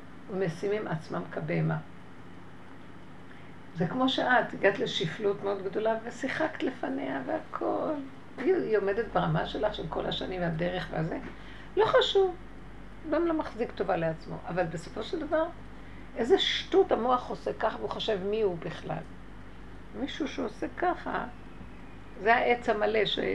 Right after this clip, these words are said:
שמוריד את ראשו. לעומת איזה עץ, אה, אילן רברבן. זה מהלך יפה.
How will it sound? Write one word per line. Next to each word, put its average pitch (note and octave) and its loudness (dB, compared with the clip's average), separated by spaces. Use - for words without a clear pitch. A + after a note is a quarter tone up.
שמוריד G3 0
את F3 -2
ראשו. E3+ -4
לעומת F#3 0
איזה E3 2
עץ, - -2
אה, F2+ 0
אילן E3+ 4
רברבן. D#3 4
זה G3+ -4
מהלך A3 -2
יפה. A3 -6